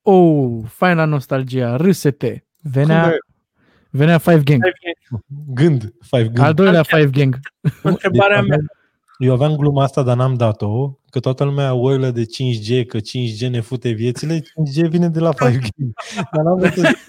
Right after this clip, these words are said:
Speaker 2: asta și am văzut zilele trecute că a dat-o cineva și eram, hmm, suflete pe areche suntem. <laughs>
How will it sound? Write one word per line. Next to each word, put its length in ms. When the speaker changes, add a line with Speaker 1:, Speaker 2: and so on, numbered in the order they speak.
Speaker 2:
asta 140
și 120
am 120
văzut 220
zilele 320
trecute 360
că 80
a 40
dat-o 220
cineva 380
și 140
eram, 260
hmm, 360
suflete 420
pe 100
areche 340
suntem. 340
<laughs> 120